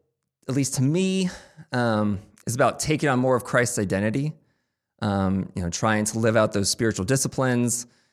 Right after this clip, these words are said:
you know, pray, read my Bible every day, um, engage in fellowship, um, um, have patience for other people, love other people like Christ loved other people,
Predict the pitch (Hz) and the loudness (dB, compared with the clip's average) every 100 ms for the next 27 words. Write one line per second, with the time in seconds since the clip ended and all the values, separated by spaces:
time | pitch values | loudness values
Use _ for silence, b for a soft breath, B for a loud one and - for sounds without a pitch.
0 | b - 90 92 98 95 113 _ - 117 | b -4 0 0 -2 -4 -10 _ -2 4
1 | 113 107 107 104 101 98 101 101 104 101 | 6 6 4 2 2 2 2 4 2 2
2 | 101 104 101 98 101 104 B B - 87 | 2 4 4 4 2 -2 B B -8 -4
3 | 87 95 98 - 113 107 107 - 107 104 | 0 0 0 -2 2 2 2 0 0 0
4 | - - 101 92 92 92 85 - _ _ | -6 -10 -6 -4 -2 -4 -6 -8 _ _
5 | _ _ _ _ _ - 117 87 87 90 | _ _ _ _ _ -10 -6 -4 -6 -8
6 | 92 - 131 135 139 110 113 101 - 127 | -12 -6 -2 0 0 0 0 0 0 0
7 | 123 113 110 104 - B B 107 107 110 | 2 4 4 2 -2 B B 2 2 4
8 | 113 110 - 107 107 101 - 98 101 - | 4 2 0 -2 0 0 0 -2 -2 -2
9 | 104 101 95 - 92 92 95 95 | -2 -2 -4 -4 -4 -2 -4 -6